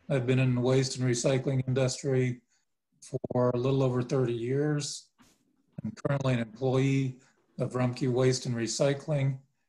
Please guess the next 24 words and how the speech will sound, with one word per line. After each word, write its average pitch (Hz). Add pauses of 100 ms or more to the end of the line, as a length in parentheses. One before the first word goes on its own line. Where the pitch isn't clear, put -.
(360)
I'm 123
based 120
out, 123 (200)
we 135
have 123
an 123
office 127
in 127
Columbus, 127
Indiana, 143 (680)
and 123
my 123
office 127
is 120
in 117
Louisville, 123
Kentucky. 123 (1000)
Um, 117 (440)
I've 127
been, 120 (800)
um, 107 (840)
blessed 135
by 123 (440)
chairing 143